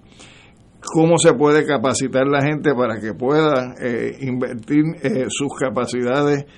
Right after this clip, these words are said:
en términos del proceso productivo, y así va encadenando distintos tipos de industria, eh, que a su vez conlleva el desarrollo de una fuerza de trabajo calificada,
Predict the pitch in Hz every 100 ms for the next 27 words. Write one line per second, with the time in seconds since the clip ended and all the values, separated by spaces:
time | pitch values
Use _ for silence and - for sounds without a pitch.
0 | - _ 123 117 131 139 143 139 113 123
1 | 110 127 120 127 123 135 135 175 180 131
2 | 127 - - - - 127 127 - 160 175
3 | 156 156 165 165 165 170 180 170 135 131
4 | 135 123 117 113 131 135 160 156 156 156
5 | 156 151 151 151 170 170 120 117 120 -
6 | - - - _ 113 110 110 107 104 98
7 | 101 - - - 123 120 123 120 - 117
8 | 117 180 - - 123 120 147 185 160 131
9 | 117 113 110 101 107 156 180 143 131 143
10 | - - - - - 110 117 135 135 139
11 | 139 131 139 139 135 143 147 180 165 147
12 | 143 120 98 - - 123 120 110 110 135
13 | 139 160 156 151 147